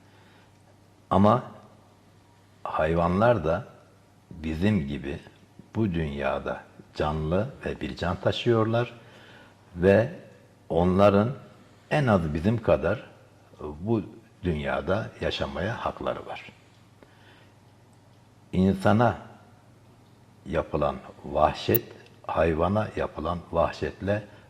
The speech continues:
bence eşdeğerdir. Çok kısa bir iki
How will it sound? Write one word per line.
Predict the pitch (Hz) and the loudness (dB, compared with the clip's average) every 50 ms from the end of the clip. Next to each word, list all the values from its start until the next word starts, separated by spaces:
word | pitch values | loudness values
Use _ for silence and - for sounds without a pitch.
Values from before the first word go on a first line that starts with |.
| - - - | -10 -2 2
bence | 101 87 76 73 71 71 87 95 107 - - - - - - - - - | 2 2 2 0 -4 -2 -2 -2 -2 -4 -10 -20 -20 -20 -20 -10 -2 0
eşdeğerdir. | 90 - - - - - 65 - - - - - - - - - - - - - - _ - - - - - - - - - - - - - - _ _ - - - - - - - - - - - - - | 0 0 0 -4 -6 -6 -6 -6 -6 -10 -10 -14 -18 -18 -18 -20 -20 -20 -20 -20 -20 _ -20 -20 -20 -20 -20 -20 -20 -20 -20 -20 -20 -20 -20 -20 _ _ -20 -20 -20 -20 -20 -20 -20 -20 -20 -20 -20 -20 -8
Çok | - - 113 - - | -2 -2 -2 -2 -2
kısa | - 98 - - - - - - - - - - - - | -8 -2 4 6 6 6 6 0 -14 -16 -20 -20 -18 -12
bir | 76 85 107 120 101 | -6 -2 0 2 2
iki | 87 78 - - 78 - | 2 0 -2 -4 -6 -6